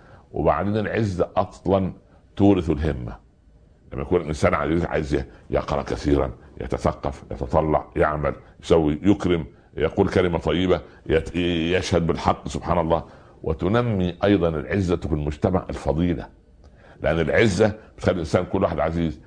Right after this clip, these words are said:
فالعزيز النفس ده إيه؟ لا يرتشي. مش ممكن في موظف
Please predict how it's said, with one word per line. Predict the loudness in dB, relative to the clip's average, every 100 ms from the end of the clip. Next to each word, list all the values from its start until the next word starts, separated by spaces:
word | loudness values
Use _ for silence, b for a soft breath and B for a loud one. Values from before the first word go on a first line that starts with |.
| b
فالعزيز | -4 -2 2 4 4
النفس | 2 -2 -2
ده | 0
إيه؟ | 0 0
لا | 2
يرتشي. | 2 2 -2 -4 -14 -20 b b b -10
مش | -4
ممكن | 2 2 4 -2
في | 2
موظف | 2 4 4 2 -2 -2